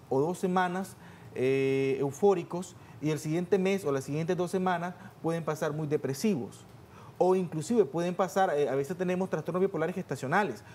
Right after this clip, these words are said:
donde en verano están muy eufóricos y en invierno están muy depresivos.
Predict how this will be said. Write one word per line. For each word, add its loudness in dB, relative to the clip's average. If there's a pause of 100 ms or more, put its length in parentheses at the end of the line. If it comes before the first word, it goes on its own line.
(220)
donde 0
en -2
verano 2
están -2
muy 4
eufóricos 0 (220)
y 0
en 0
invierno 0
están -2
muy 0
depresivos. -2